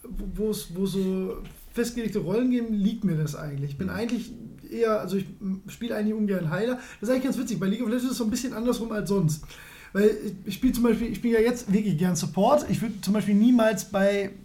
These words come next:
Speaker 1: keine Ahnung, W O W oder so, würde ich niemals einen Heiler spielen, niemals, einen Priester. Mir nie in den Sinn kommt. Super dumm.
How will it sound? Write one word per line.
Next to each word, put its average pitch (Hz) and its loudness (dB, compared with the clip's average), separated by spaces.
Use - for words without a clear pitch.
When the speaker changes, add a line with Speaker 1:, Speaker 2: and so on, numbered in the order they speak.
Speaker 1:
keine 175 -2
Ahnung, 175 0
W 208 4
O 185 4
W 233 2
oder 208 2
so, 190 4
würde 180 4
ich 160 4
niemals 196 6
einen 175 0
Heiler 147 -2
spielen, 139 -2
niemals, 143 0
einen 139 -12
Priester. 147 -4
Mir 185 8
nie 220 8
in 220 6
den 190 8
Sinn 202 8
kommt. 135 4
Super 196 4
dumm. 123 2